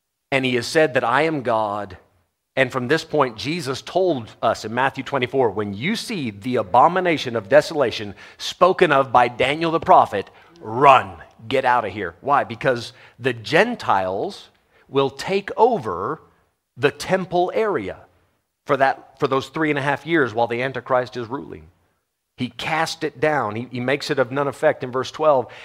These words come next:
"And host was given him against the daily sacrifice by reason of transgression." So now the, the powers, the military powers of the world stand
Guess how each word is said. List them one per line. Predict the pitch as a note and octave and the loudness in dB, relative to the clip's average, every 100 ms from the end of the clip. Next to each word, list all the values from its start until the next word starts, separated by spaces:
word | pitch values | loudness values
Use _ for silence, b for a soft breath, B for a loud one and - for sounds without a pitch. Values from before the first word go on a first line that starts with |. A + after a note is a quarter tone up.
| B B | B B
"And | - C3+ B2+ | -2 -2 0
host | D#3+ F3+ F3+ C#3+ | 2 2 0 -2
was | C#3 | -4
given | A2 D#3 D#3+ | 0 0 0
him | D3+ D#3+ D3 | -2 -2 -2
against | A#2+ C#3 E3 - | -2 -2 -4 -4
the | C#3+ | -4
daily | C3 D3 D3+ C#3 | 0 0 -2 -4
sacrifice | D3 C#3 - C3 C3+ C3 - | -2 -2 -2 -4 -2 -2 -2
by | B2 | -2
reason | G#2+ B2+ C#3 B2+ | -2 -4 -6 -6
of | B2+ A2 | -6 -4
transgression." | - B2+ G#2+ B2+ G2+ G#2 F#2+ b b b | -4 -4 -4 -4 -4 -6 -14 b b b
So | - D3 | -12 -2
now | C3+ C3 | 0 0
the, | A#2+ A#2+ b b b - | -2 -6 b b b -8
the | A#2 - | -8 -6
powers, | - E3+ F#3 F#3 F#3 D3+ | -2 2 4 4 2 0
the | B2 A#2+ | -2 -2
military | C3 F#3 F#3 F3+ F3 D#3+ | 0 0 0 -2 -4 -2
powers | D#3 E3 E3 | 0 0 0
of | C3+ | -2
the | C3+ | -4
world | C3 D3 A#2 G#2 | 0 0 0 -4
stand | G2 - C#3+ C#3+ D3 | -8 -6 -4 -2 -4